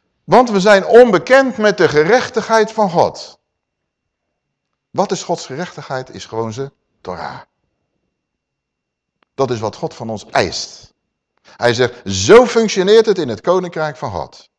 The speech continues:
Dat is gerechtigheid. Kent u nog een goede uitspraak over gerechtigheid in de Bijbel? Die Jezus, die Yeshua gebruikt? Hij komt naar de Jordaan. Daar staat Johannes te dopen, al die zondaren te dopen.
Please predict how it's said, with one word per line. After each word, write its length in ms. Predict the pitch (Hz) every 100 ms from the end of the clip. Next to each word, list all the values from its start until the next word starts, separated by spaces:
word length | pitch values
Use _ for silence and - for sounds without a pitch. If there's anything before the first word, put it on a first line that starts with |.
| _ _ _ _ _ _ _ _
Dat 100 | 269
is 60 | -
gerechtigheid. 680 | 104 175 220 285 240 - _ _ _ _ _ _ _ _ _ _ _ _ _ _ _ _ _ _ _
Kent 200 | 185 202
u 40 |
nog 140 | 180 165
een 80 |
goede 220 | 156 180 165
uitspraak 440 | 185 185 165 143
over 200 | 139 120
gerechtigheid 600 | 117 131 127 127 113 104
in 60 | 104
de 80 |
Bijbel? 460 | 95 95 98 208 165
Die 200 | _ 117
Jezus, 380 | 120 123 113 107
die 120 | 123
Yeshua 360 | 117 - 151 110
gebruikt? 440 | 110 - - - _ _ _ _ _ _ _ _ _ _ _ _ _ _ _ _ _ _ _ _ _ _
Hij 180 | - 113
komt 180 | 151 131
naar 120 | 139
de 80 | 143
Jordaan. 540 | 147 180 208 139 90
Daar 100 | 95
staat 180 | 104 127
Johannes 320 | - 131 131
te 100 | 117
dopen, 400 | 123 180 180 120
al 180 | - 131
die 80 | 127
zondaren 400 | 151 175 160 139
te 100 | 131
dopen. 440 | 120 95 78 64